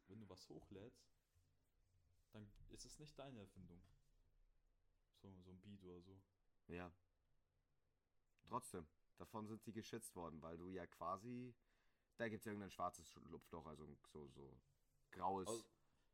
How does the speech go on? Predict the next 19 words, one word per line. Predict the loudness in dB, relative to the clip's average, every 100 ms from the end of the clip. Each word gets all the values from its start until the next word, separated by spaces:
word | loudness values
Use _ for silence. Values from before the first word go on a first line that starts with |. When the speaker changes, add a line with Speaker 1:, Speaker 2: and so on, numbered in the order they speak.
| -20 -16 -10
Speaker 1:
Tim, | -8 -8 -8
wenn, | -8 -8 -6
wenn | -4
du | -2
jetzt | -2 -2
was | -4
hochladen | -6 -4 -6 -4
würdest | -6 -8 -12 _ _ _ 2
Speaker 2:
Ja. | 2 0
Speaker 1:
und | -6
es | -4
würde | -4 -4
übelst | -6 -6 -6
trenden, | -4 -4 -6
dann | -10 -8
hast | -8
du | -8
nichts | -6 -8
davon. | -10 -10